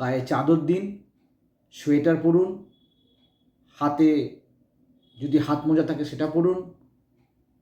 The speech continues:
দিয়ে বাইরে বেরোবেন। আর এই সময় ভাজাভুজি কিছু খাবেন না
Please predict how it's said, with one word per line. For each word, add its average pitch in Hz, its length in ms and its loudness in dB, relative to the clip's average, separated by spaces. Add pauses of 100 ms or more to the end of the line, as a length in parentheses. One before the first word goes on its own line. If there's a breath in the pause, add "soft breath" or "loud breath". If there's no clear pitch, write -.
(220)
দিয়ে 151 360 2 (480)
বাইরে 123 360 -4
বেরোবেন। 98 380 -12 (440)
আর 127 300 -2
এই 160 120 6
সময় 185 340 -4 (360)
ভাজাভুজি 170 500 2
কিছু 160 200 -10
খাবেন 147 340 0
না 175 160 0